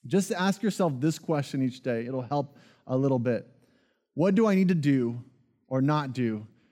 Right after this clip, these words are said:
so I can live today in a way that will help me thrive tomorrow?" That's not an easy quip, but it's something I, I, I've looked at and said, "Okay, I don't always need to add something. Sometimes I need to stop something.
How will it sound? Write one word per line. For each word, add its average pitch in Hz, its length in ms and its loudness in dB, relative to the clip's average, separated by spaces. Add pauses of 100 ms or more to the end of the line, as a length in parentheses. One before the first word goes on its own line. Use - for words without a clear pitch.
(140)
so - 160 -2
I 160 80 4
can 151 220 0
live 208 200 2
today 170 640 0 (180)
in 151 80 -4
a 147 60 2
way 156 140 4
that 151 80 4
will 147 100 0
help 143 200 -4
me 139 100 -2
thrive 127 480 -4
tomorrow?" 113 560 -4 (500)
That's 180 220 0
not 214 160 4
an 165 120 2
easy 165 340 4
quip, 175 400 -2 (380)
but 160 100 2
it's 160 140 0
something 196 340 2
I, 156 280 0
I, 151 280 2
I've 139 240 0
looked 175 240 2
at 147 100 0
and 139 120 -4
said, 139 240 0
"Okay, 135 460 -2 (960)
I 156 100 0
don't 214 200 2
always 185 360 4
need 185 120 4
to 170 140 -2
add 165 260 0
something. 214 440 0
Sometimes 196 480 0
I 175 80 2
need 160 280 0
to 143 280 2
stop - 580 -8
something. 101 540 -12